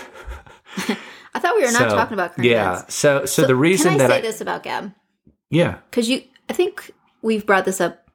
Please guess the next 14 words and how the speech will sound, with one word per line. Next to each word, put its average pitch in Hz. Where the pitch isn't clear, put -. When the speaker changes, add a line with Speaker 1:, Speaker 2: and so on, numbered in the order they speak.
Speaker 2:
once 190
before 180
where 175
you 190
surprised 180
me 170
by 170
somebody 180
telling 214
you 202
that 180
Gab 175
was, 175
like, 170